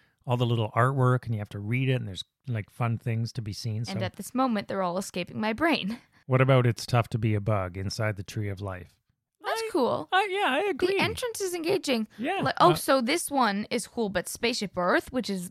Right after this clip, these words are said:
Speaker 2: basically the same entrance.
Speaker 1: No way. Tough to Be a Bug is way better than Spaceship Earth. You're going through the Tree of Life.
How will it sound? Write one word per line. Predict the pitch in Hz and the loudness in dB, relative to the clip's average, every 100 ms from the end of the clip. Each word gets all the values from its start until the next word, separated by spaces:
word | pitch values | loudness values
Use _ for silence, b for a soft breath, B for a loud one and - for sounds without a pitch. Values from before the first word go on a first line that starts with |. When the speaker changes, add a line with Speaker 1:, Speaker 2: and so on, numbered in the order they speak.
| - | -6
Speaker 2:
basically | 220 220 - 214 190 | -4 -4 -4 -4 -2
the | 190 | -4
same | - 214 190 | -2 -2 0
entrance. | 220 202 233 220 208 | -2 0 0 2 2
Speaker 1:
No | 175 | 2
way. | 139 127 123 110 90 82 - - | 4 6 8 8 4 -2 -8 -2
Tough | 175 185 | 0 0
to | 170 | 0
Be | 156 | 2
a | 147 | 2
Bug | 127 123 117 | 4 4 4
is | 101 | 4
way | 110 117 190 202 180 | 2 0 2 4 4
better | 135 107 101 98 | 4 2 2 0
than | 98 | -2
Spaceship | - 110 104 - 107 - | -2 -2 -2 0 0 0
Earth. | 131 101 87 | -2 0 -2
You're | 104 120 170 226 | -4 -2 0 0
going | 202 180 220 196 | 4 6 6 2
through | - 185 185 | 2 2 2
the | |
Tree | - - 175 | 0 0 0
of | 160 | 0
Life. | 135 139 135 | 0 2 2